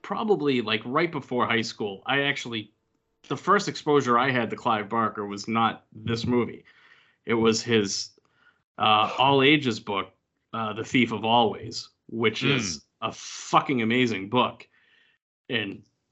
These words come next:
Speaker 1: knowing what we know about Clive Barker, you know, the rest of his oeuvre is, um, well, let's just say it's not child friendly. Uh, but it's like, Jesus, talk about a dichotomy in,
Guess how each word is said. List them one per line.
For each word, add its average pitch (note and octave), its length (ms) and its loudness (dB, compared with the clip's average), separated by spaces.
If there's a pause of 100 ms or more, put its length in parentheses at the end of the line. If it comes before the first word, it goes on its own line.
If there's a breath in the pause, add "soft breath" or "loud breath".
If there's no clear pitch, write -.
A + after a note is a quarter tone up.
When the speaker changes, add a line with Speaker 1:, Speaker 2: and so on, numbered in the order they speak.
(120)
Speaker 1:
knowing A#2+ 380 2
what A2+ 180 -2
we A2+ 120 -2
know G#2+ 220 -2
about G2 320 -6 (540)
Clive G#2+ 280 0
Barker, A2+ 300 -2
you A2+ 100 -2
know, G#2 120 -4
the G#2 120 -2
rest C3 340 0
of A2+ 80 -4
his A2+ 220 -6
oeuvre G#2+ 360 -6 (200)
is, F#2+ 240 -10
um, F2+ 460 -6 (500)
well, G#2 140 -12
let's F#2+ 200 -10
just G2+ 200 -6
say G2 180 0
it's - 140 -8
not G2 200 -8
child G2+ 340 -4
friendly. F3 460 2 (720 loud breath)
Uh, G3 120 0
but C#3+ 200 0
it's A#2+ 160 -4
like, G#2 140 -10 (200)
Jesus, - 440 -4
talk F#3+ 280 0
about B2+ 380 0
a G2 80 -8
dichotomy A2 840 2
in, F#2 200 -8